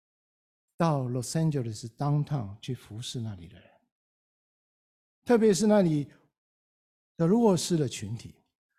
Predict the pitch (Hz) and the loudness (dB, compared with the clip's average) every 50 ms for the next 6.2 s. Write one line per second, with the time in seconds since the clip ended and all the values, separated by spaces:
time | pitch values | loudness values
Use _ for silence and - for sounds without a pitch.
0 | _ _ _ _ _ _ - 214 208 190 175 156 151 147 143 139 143 - _ _ | _ _ _ _ _ _ 4 6 6 6 6 6 4 4 2 2 -2 -6 _ _
1 | - - 156 190 208 175 214 208 202 190 196 - 147 131 117 - 165 180 170 165 | -4 0 2 4 4 6 6 8 6 6 4 2 0 0 2 4 4 4 4 4
2 | 131 107 90 95 - _ _ _ _ _ _ _ _ _ - 233 233 196 170 156 | 2 0 -6 -12 -18 _ _ _ _ _ _ _ _ _ 4 6 6 8 6 6
3 | 147 147 135 - - 196 196 196 170 123 92 - - - - - _ _ _ _ | 4 2 0 4 6 8 8 8 8 6 2 -4 -12 -14 -14 -16 _ _ _ _
4 | _ _ _ _ _ _ _ _ - 214 226 233 220 185 170 165 156 - - 170 | _ _ _ _ _ _ _ _ 2 4 6 8 8 6 6 4 2 4 4 6
5 | 170 214 220 190 156 131 127 - - - - 208 226 226 180 - 147 135 139 151 | 6 8 8 8 6 6 4 0 -2 -2 0 2 4 4 4 2 2 2 2 2
6 | 135 123 110 | 2 0 -2